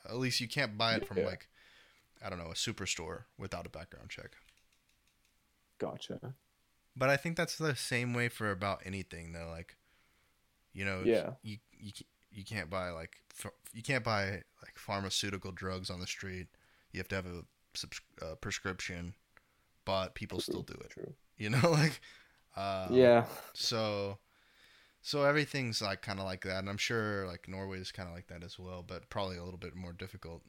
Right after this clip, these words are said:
Speaker 1: at least for the
Speaker 2: Oh, yeah.
Speaker 1: guns. Um,
Speaker 2: Oh, yeah. No, uh, I think the o-, um, the only way you can have a pistol in your house if y-, is if you're part of, like, a,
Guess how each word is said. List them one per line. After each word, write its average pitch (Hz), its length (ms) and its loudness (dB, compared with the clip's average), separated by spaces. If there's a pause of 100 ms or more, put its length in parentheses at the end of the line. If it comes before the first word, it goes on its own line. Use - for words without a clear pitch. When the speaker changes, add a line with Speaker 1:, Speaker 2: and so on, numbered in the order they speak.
(560)
Speaker 1:
at 107 80 -2
least 110 280 0
for 95 180 -6
the 95 180 -6
Speaker 2:
Oh, 139 100 6
yeah. 107 100 8
Speaker 1:
guns. 101 520 -2 (600)
Um, 90 420 -8
Speaker 2:
Oh, 135 100 8
yeah. 113 360 4
No, 123 240 8
uh, 107 480 4 (100)
I 117 100 0
think 131 340 0
the 107 80 6
o-, 110 360 2
um, 107 440 8 (1120)
the 135 80 10
only 156 200 12
way 170 120 12
you 165 60 12
can 151 100 6
have 131 140 6
a 113 100 8
pistol 156 720 2 (140)
in 127 160 2
your 113 140 4
house 117 420 2
if - 200 -6
y-, - 100 -6 (480)
is 110 440 4
if 120 180 6
you're 117 100 10
part 120 260 10
of, 120 140 12
like, 117 260 4
a, 120 100 2